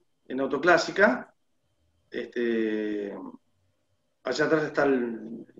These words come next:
el, el, el, como más o menos como encontré el Berta, todo abandonado.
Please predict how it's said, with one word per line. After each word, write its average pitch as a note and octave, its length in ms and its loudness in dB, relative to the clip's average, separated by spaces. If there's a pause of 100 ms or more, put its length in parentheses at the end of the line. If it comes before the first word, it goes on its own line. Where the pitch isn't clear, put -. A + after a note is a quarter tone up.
(180)
el, A#2+ 480 -6
el, A2+ 520 -8
el, - 280 -14
como A#2+ 280 -6
más B2+ 240 -4
o - 20 -2
menos C#3 160 -2
como B2+ 160 -2
encontré B2 380 -2
el C3+ 100 4
Berta, C#3 480 0
todo C3 120 -4
abandonado. E3 680 2